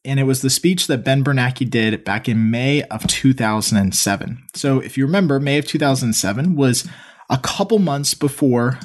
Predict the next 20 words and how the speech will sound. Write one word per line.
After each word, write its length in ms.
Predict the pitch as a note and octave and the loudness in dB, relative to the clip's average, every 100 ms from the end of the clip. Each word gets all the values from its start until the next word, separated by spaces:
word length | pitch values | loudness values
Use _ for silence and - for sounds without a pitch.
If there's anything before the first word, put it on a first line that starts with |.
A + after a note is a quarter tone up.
| - | -2
the 80 | B2 | 0
market 360 | A2 G#2+ - | 2 0 -4
top, 360 | - G#3 F2 - - - | -2 0 0 -4 -8 0
right? 200 | C#3 E3+ | 0 0
Before 260 | C#3 C#3+ | -2 0
the 80 | C3 | 2
market 320 | C3 B2+ B2+ | 2 0 -2
top 340 | B2 - B2 - - - | -2 -2 -2 -4 -16 -4
in 400 | B2 A#2 A2+ B2 | 0 2 0 -2
two 140 | - C3 | 0 2
thousand 300 | A#2 G#2+ A2+ | 2 0 -2
seven, 320 | E3+ E3 D3+ | 0 2 2
basically, 480 | B2 - G#2 G#2+ C3 - | 0 -2 -2 -2 -4 -4
like, 180 | G#2 - | -6 -2
September, 480 | - G3 - A#2 | -2 0 0 0
October 440 | G2 - D#3 D3 C#3+ | 0 -2 -2 0 0
in 60 | |
two 140 | C3+ C3 | 0 -2
thousand 300 | B2+ B2+ A#2+ | 0 0 0
seven, 340 | B2+ A#2+ B2 | 2 2 0